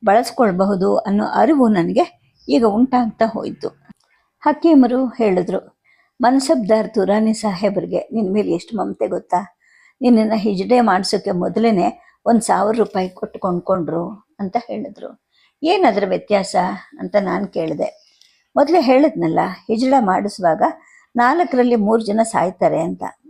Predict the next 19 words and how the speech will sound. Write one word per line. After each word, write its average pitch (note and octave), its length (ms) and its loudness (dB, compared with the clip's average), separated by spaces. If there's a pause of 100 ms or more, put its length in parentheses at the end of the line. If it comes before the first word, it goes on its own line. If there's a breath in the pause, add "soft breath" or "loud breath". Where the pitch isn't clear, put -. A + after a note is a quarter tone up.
ನೀನ್ C#4 180 6
ಸತ್ತಿದ್ರೆ A#3 600 2 (400 loud breath)
ಅವ್ರಿಗೆ D4 220 2
ಹಣ B3+ 220 2
ನಷ್ಟ - 400 -2
ಅಲ್ವಾ? F3+ 520 -6 (420)
ನಷ್ಟ D#4 320 0
ಆದ್ರೂ D#4 240 0
ಚಿಂತೆ C4 420 0
ಇಲ್ಲ. F#3+ 220 -2 (340)
ಇವನು A#3 360 2 (360 soft breath)
ನಮ್ D4 260 2
ಜನಾನದ A#3+ 580 2
ಸೇವೆಗೆ G#3 440 0
ತಕ್ಕವನು A3+ 500 0
ಅಂತ F#3+ 180 -4
ಅವ್ರು F#3 180 2
ನಿರ್ಧರಿಸಿದ್ರು G3+ 720 -2
ಅಂದ್ರೆ F#3+ 440 -2